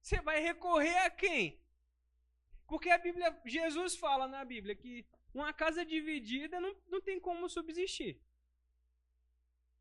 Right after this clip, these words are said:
Porque os fariseus estavam dizendo que ele expulsava demônio pelo poder de Beuzebu. Ele fala, mas como é que isso faz sentido? Se, se eu sou o diabo, se eu opero pelo poder do diabo, como é que eu vou expulsar eu mesmo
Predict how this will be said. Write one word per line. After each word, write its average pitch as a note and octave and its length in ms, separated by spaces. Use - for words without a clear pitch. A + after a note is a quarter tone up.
Porque G#3 220
os - 240
fariseus C#4 420
estavam D4 360
dizendo C4 400
que D#4+ 80
ele D4 100
expulsava C#4 560
demônio C4 400
pelo D#4 220
poder D#4 280
de D4 80
Beuzebu. D#4 640
Ele G#4+ 140
fala, D4+ 260
mas E4 240
como G#4+ 160
é A#4 60
que G4+ 100
isso - 140
faz F4+ 220
sentido? E4 440
Se, D4+ 400
se - 200
eu E4 140
sou D#4+ 220
o D4+ 40
diabo, D4 580
se C#4+ 160
eu D#4 120
opero C#4 360
pelo C#4 240
poder C4 360
do C4 100
diabo, C4 320
como E4 180
é E4 60
que E4+ 80
eu E4+ 80
vou D#4+ 120
expulsar D4 540
eu D4 120
mesmo G#3+ 320